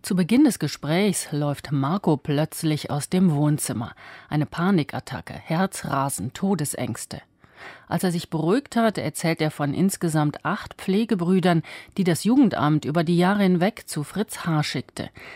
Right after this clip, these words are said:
Einige blieben nur kurz, andere fünfzehn Jahre lang, so wie er selber.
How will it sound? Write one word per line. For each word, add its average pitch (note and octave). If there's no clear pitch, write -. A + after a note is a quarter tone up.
Einige G#3+
blieben D3+
nur F3+
kurz, -
andere D#3
fünfzehn E3+
Jahre F3
lang, B2
so D3+
wie D#3
er G3+
selber. D3